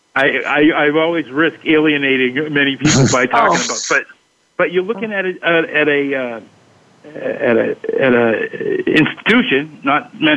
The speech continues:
Speaker 1: negative way, but, or an agency, or that's designed essentially still around geriatric residents,
Speaker 2: Right.
Speaker 1: and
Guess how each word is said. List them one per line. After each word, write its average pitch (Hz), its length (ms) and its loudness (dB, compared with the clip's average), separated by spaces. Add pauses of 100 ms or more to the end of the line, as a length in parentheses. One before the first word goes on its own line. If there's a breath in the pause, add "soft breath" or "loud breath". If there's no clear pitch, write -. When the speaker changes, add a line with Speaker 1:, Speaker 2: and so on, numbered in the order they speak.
(120)
Speaker 1:
negative 147 300 0
way, 135 140 0
but, 123 140 -4
or 135 140 0
an 127 160 -4
agency, 156 580 -4
or 117 200 -2 (680)
that's 156 220 -2 (140)
designed 151 720 0
essentially 127 840 -4 (1040)
still 151 540 2 (460)
around 143 640 0
geriatric 147 1120 0 (180)
residents, 117 580 -2 (1000 loud breath)
Speaker 2:
Right. 160 160 -2
Speaker 1:
and 135 800 4